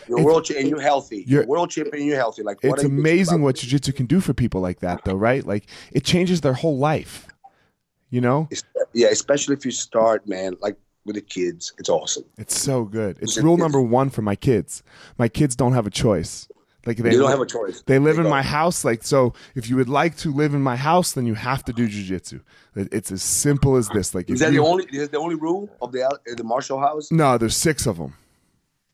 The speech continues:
Speaker 1: Oh, there's
Speaker 2: There's
Speaker 1: that, oh, you
Speaker 2: six
Speaker 1: have to, you
Speaker 2: rules.
Speaker 1: have six
Speaker 2: Yeah, we have
Speaker 1: rules.
Speaker 2: six rules. You have to do jiu-jitsu.
Speaker 1: You gotta make your bet.
Speaker 2: No, you have to. I don't care about the bet at all.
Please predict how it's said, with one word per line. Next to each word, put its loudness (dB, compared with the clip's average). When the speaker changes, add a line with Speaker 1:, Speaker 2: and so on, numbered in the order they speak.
Speaker 1:
Oh, 2
there's -2
Speaker 2:
There's 2
Speaker 1:
that, 4
oh, -2
you 0
Speaker 2:
six 4
Speaker 1:
have 0
to, -8
you -2
Speaker 2:
rules. -2
Speaker 1:
have -8
six -4
Speaker 2:
Yeah, 4
we 6
have 4
Speaker 1:
rules. 0
Speaker 2:
six 0
rules. 2
You 4
have 2
to 0
do 4
jiu-jitsu. 0
Speaker 1:
You -4
gotta 4
make 2
your 2
bet. 0
Speaker 2:
No, 2
you 4
have 0
to. 2
I 4
don't 2
care 4
about 0
the -8
bet 0
at 2
all. 2